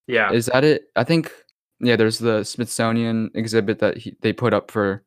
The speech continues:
Speaker 2: Isaiah. Oh, yeah, and then
Speaker 1: Mm-hmm.
Speaker 2: the, the last ch-, scene is, um, Agent Carter getting, like, a pardon, and then she's like,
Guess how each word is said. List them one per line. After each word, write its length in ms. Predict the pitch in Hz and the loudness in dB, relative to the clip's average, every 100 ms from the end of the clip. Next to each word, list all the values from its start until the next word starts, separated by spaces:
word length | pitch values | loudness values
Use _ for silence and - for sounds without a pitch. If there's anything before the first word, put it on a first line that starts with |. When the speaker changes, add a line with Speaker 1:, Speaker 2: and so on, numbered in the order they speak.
| - | -4
Speaker 2:
Isaiah. 580 | 101 95 98 92 92 92 _ _ _ _ _ _ _ _ | -2 0 0 0 0 -4 _ _ _ _ _ _ _ _
Oh, 80 | 123 | 4
yeah, 160 | 123 117 | 6 6
and 100 | 123 | 6
then 120 | 117 | 6
Speaker 1:
Mm-hmm. 260 | 110 - | 2 0
Speaker 2:
the, 40 | 113 | 2
the 100 | 123 | 4
last 380 | 120 110 - - | 4 2 -2 -10
ch-, 140 | - | -10
scene 400 | - 113 104 98 | -6 -4 -4 -4
is, 480 | 87 92 90 - - _ _ _ _ _ - | -6 -6 -8 -14 -18 _ _ _ _ _ -8
um, 500 | 95 90 76 80 120 _ _ _ _ - | -4 -2 -4 -8 -14 _ _ _ _ -2
Agent 260 | 117 104 | -2 -2
Carter 300 | 92 107 95 92 | -2 0 0 0
getting, 400 | 95 90 87 85 | -2 -2 -2 -2
like, 200 | 92 90 | -2 -2
a 60 | |
pardon, 500 | - 101 90 87 87 - | -2 0 0 0 -4 -4
and 100 | 92 | -2
then 200 | 87 87 | -2 -4
she's 260 | 101 85 | -6 -2
like, 240 | 90 78 | -2 -2